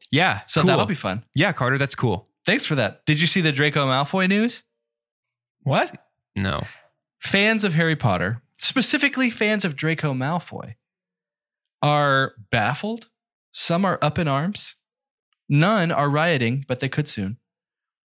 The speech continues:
Speaker 2: Do you know how much screen time the character of Draco Malfoy had in all of the Harry Potter library?
Speaker 1: Thirty minutes.
Speaker 2: Like, the, all the, Jo-, Jordan, do you have a guess?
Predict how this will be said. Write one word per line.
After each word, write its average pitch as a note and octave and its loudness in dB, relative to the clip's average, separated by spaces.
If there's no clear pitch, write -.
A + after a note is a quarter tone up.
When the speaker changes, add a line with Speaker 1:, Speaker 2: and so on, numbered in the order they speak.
Speaker 2:
Do F#3 2
you A#3 4
know D#4 4
how G3 0
much D#3 2
screen E3 0
time - -6
the C3+ 2
character D#3+ 2
of A#2+ -2
Draco C#3 2
Malfoy B2 -2
had A#2 2
in B2 0
all F3 2
of C#3 -2
the C3 0
Harry C3+ 0
Potter G#2 -2
library? G2+ -2
Speaker 1:
Thirty A2 0
minutes. G#2+ 2
Speaker 2:
Like, A2+ -6
the, C3+ 0
all D3 2
the, C3+ -4
Jo-, D#3+ 2
Jordan, D3 2
do D3+ 0
you D#3 4
have D#3+ 2
a E3 0
guess? F#3 -4